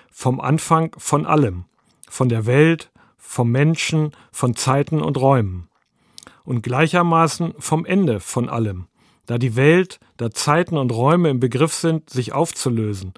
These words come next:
da der Klimawandel unaufhaltsam ist, Naturkatastrophe auf Naturkatastrophe folgt, Atomreaktorunfälle wie die in Tschernobyl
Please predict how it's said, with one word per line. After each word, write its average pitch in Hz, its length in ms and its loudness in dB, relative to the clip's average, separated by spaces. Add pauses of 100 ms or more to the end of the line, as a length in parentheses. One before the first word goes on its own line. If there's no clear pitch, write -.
(300)
da 117 120 -4
der 120 120 -2
Klimawandel 151 760 2
unaufhaltsam 147 880 0
ist, 147 340 -6 (320)
Naturkatastrophe 156 1120 0
auf 147 180 -4
Naturkatastrophe 131 1040 -2
folgt, 156 500 -4 (300)
Atomreaktorunfälle 156 1600 0
wie 127 140 -4
die 139 180 -6
in 123 100 -2
Tschernobyl 151 720 -2